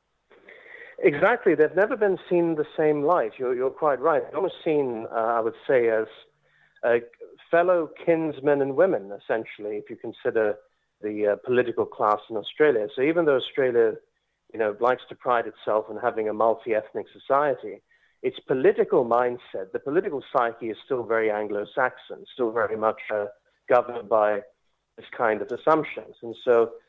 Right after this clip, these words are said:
the notion of the persecuted white farmer in South Africa, and this is something, of course,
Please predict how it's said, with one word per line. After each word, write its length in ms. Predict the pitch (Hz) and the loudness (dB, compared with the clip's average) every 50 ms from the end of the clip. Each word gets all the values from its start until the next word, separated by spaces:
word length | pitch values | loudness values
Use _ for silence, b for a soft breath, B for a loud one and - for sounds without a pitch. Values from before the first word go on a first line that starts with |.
| B B B _ _ | B B B _ _
the 140 | 117 120 120 | -4 -4 -4
notion 540 | 120 120 123 151 139 139 - - - 147 | -2 -2 -2 -2 -2 -4 -8 -8 -2 0
of 180 | 127 113 - - | 0 0 -2 -4
the 280 | 113 110 101 107 107 - _ _ _ _ _ _ | -10 -12 -12 -12 -14 -16 _ _ _ _ _ _
persecuted 840 | - 147 139 127 123 - - 131 - - 127 113 104 110 104 101 101 | -8 -4 -4 -4 -4 -4 -6 -8 -6 -4 -2 0 2 2 0 2 4
white 240 | 107 123 139 143 - - - | 4 6 6 4 2 -2 -4
farmer 380 | - 110 104 104 101 101 101 98 | -2 -2 0 0 0 -2 -2 -4
in 80 | 98 - - | -6 -6 -4
South 240 | 120 107 104 - 123 | -2 -2 0 2 2
Africa, 300 | 127 123 - 127 110 - - - | 0 2 0 -2 -6 -6 -8 -10
and 80 | - | -10
this 120 | 107 117 - | -8 -10 -10
is 60 | 113 - | -14 -18
something, 320 | - - - 98 - 113 104 | -18 -16 -14 -10 -8 -8 -8
of 140 | - - _ | -8 -10 _
course, 240 | - - 110 104 | -4 -2 -2 -2